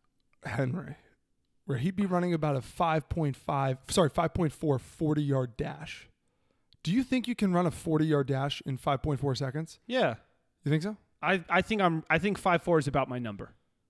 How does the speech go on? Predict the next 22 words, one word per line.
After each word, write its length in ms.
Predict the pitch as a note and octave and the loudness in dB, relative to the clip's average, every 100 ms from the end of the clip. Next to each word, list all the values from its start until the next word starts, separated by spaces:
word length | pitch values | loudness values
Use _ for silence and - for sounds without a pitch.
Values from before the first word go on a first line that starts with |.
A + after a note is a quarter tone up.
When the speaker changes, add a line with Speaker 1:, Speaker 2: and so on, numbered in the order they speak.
| _ _ _ _ _ _ _ _ _ _ _ - | _ _ _ _ _ _ _ _ _ _ _ 0
Speaker 1:
I 60 | |
Speaker 2:
Oh, 20 | |
Speaker 1:
think 140 | G3+ G3+ | 2 4
five 160 | A3 | 4
four 100 | G#3+ G#3+ | 8 6
is 60 | |
about 100 | G#3 | 6
Speaker 2:
okay. 80 | A#3+ | 4
Speaker 1:
my 40 | |
number. 240 | C#4 C4 - | 4 2 2
I 60 | E3 | 0
think 140 | B3 | 4
maybe 160 | C4 G3 | 6 6
a 60 | |
little 140 | E3+ D3+ | 6 4
bit 220 | D3 - | 2 0
less 280 | E3 D3+ - | -2 0 0
than 120 | E3 | -2
that. 220 | G3 D4 - _ _ _ _ - | -2 -4 -8 _ _ _ _ -10
Speaker 2:
I 80 | |
don't 180 | G3 G#3+ | -4 0
know. 240 | D3 D#3+ | 0 0